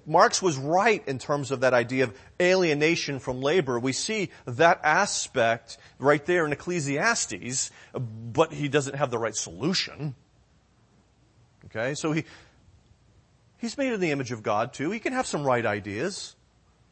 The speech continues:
but that doesn't mean they're all right. There's a sliver of truth in what Karl Marx says. We could look at Jean, oh wait, now I just messed it up. I, Jean-Claude Van Damme just got into my head.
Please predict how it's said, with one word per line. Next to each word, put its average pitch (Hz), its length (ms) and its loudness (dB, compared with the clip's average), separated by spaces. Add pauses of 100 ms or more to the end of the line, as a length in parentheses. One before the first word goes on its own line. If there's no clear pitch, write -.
(640)
but 131 140 -8
that 156 100 -4
doesn't 160 260 -8
mean 156 140 -8
they're 160 160 -2
all 185 160 4
right. 98 280 -2 (960)
There's 139 140 0
a 139 60 0
sliver 190 500 6
of - 80 0
truth - 580 -2 (360)
in 123 140 0
what 117 120 0
Karl 110 280 4
Marx 95 320 -2
says. - 440 -8 (1900)
We 110 60 -8
could 160 160 0
look 143 280 4
at - 400 2 (420)
Jean, 131 600 -2 (800)
oh 92 160 -14
wait, 90 260 -12
now 101 120 -10
I 104 100 -8
just 90 200 -16
messed 90 220 -14
it 104 60 -10
up. 92 160 -6
I, 92 120 -6 (160)
Jean-Claude 113 640 -2
Van 110 200 -6
Damme 120 240 -2
just - 140 -16
got - 140 -6
into 101 120 -10
my 95 140 -2
head. 101 240 -6